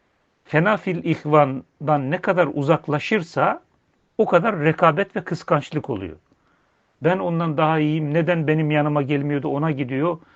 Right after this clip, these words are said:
Onun şu kadar talebesi var, o cemaat oraya gitti, bana gelmedi. Bakın bunlar Risale-i Nur'la alakalı meseleler değil bunlar. Risale-i Nur talebesi böyle olmaz. Risale-i Nur talebesinde fena fil ihvan düsturu olur. Hani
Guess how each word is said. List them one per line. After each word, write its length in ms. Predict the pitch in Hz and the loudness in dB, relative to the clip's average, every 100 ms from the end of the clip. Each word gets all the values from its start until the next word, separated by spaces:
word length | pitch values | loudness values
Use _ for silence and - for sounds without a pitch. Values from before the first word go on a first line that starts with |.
| _ _ - | _ _ -2
Onun 260 | 156 175 | 0 0
şu 140 | 160 190 | -2 0
kadar 280 | 170 160 | 0 0
talebesi 520 | 143 156 156 151 139 156 | 0 0 0 0 -2 0
var, 120 | 170 | 0
o 200 | 160 143 | 0 -2
cemaat 400 | 156 147 165 156 | 0 2 2 0
oraya 300 | 156 156 165 | 0 2 2
gitti, 320 | 147 - 151 | -2 -4 4
bana 220 | 151 165 | 4 4
gelmedi. 500 | 151 160 147 143 202 - _ _ _ _ | 2 0 0 -2 -4 -8 _ _ _ _
Bakın 340 | - 143 147 147 | -2 -2 -2 -2
bunlar 380 | 208 170 190 226 _ _ - | -2 2 0 0 _ _ -10
Risale-i 380 | 170 208 214 208 | 0 2 2 0
Nur'la 160 | 196 | 4
alakalı 460 | 185 180 175 185 180 | 6 6 6 2 2
meseleler 540 | 160 156 160 156 156 | 0 0 0 2 2
değil 160 | 143 131 | 2 -2
bunlar. 300 | 104 104 98 | -4 -8 -10
Risale-i 500 | 131 151 170 175 170 | -10 -4 -2 -2 -2
Nur 100 | 170 | -2
talebesi 520 | 165 156 147 147 156 | 0 2 2 -2 -4
böyle 200 | 143 131 | -2 0
olmaz. 440 | 131 123 120 - _ _ _ _ _ _ _ _ _ 156 | -2 -2 -6 -10 _ _ _ _ _ _ _ _ _ -8
Risale-i 420 | - 156 165 170 | -2 0 2 0
Nur 120 | 175 | 0
talebesinde 540 | 170 151 139 135 156 | 0 2 2 -2 -4
fena 300 | 156 139 151 | -4 -2 -2
fil 180 | 151 - | -4 -4
ihvan 360 | 151 - 165 151 | -6 -4 -4 -4
düsturu 340 | 156 - 160 | -10 -6 -2
olur. 220 | 156 170 185 _ _ _ _ _ _ _ _ _ - | -2 -2 -6 _ _ _ _ _ _ _ _ _ -8
Hani 260 | 143 131 | -6 -6